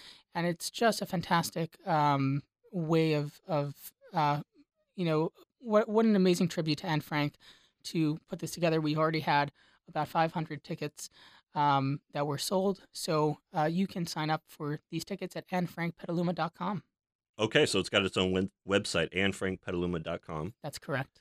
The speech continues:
Speaker 2: Get those advance tickets because they are probably gonna go
Speaker 1: They will
Speaker 2: and
Speaker 1: probably
Speaker 2: sell out.
Speaker 1: sell out.
Speaker 2: Yeah, absolutely. Uh, well, Rabbi, thank you so much for joining us. Anything else that people need to know? Um,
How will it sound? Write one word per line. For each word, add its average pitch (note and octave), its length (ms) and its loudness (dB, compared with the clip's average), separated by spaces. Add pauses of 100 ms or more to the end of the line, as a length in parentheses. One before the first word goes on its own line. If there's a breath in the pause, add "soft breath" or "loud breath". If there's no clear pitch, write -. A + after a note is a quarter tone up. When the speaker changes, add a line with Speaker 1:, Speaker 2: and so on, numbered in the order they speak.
Speaker 2:
Get G#2 140 -2
those A2 200 4
advance F#2 400 2
tickets E2 500 -2
because D#2+ 380 -6
they E2 140 -2
are E2+ 100 2
probably D#2+ 280 -6
gonna D#2+ 160 -6
go D#2 320 -4 (240)
Speaker 1:
They E3 80 -6
will F3 140 -2
Speaker 2:
and E3 80 -4
Speaker 1:
probably E3 380 4
Speaker 2:
sell C#3+ 260 -4
out. C#3 240 -4
Speaker 1:
sell E2+ 160 -4
out. D#2 80 -2
Speaker 2:
Yeah, D#2 40 -6 (460 loud breath)
absolutely. G#2 560 0
Uh, G#2 260 6 (300)
well, G2 140 0
Rabbi, G#2+ 300 6
thank A#2+ 200 -4
you A#2 60 -6
so A#2+ 160 -2
much A2 180 2
for G2+ 140 -6
joining G#2+ 360 2
us. G#2 240 4
Anything B2 360 0
else B2 180 4
that G#2+ 140 -6
people A#2 240 -4
need G#2+ 280 0
to - 120 -6
know? G2+ 480 4
Um, F2 240 2